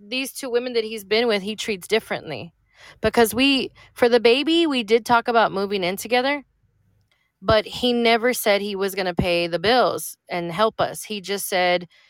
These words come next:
that he was gonna live under my roof while I pay the bills and everything.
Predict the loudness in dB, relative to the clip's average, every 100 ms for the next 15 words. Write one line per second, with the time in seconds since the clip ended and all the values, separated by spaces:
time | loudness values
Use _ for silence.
0 | _ _ _ _ -4 -2 0 0 0 0
1 | 0 0 -2 -2 0 2 4 2 0 0
2 | -2 -8 _ _ _ -2 2 2 2 2
3 | 2 2 0 0 0 0 -2 -2 -4 -4
4 | -4 -4 -6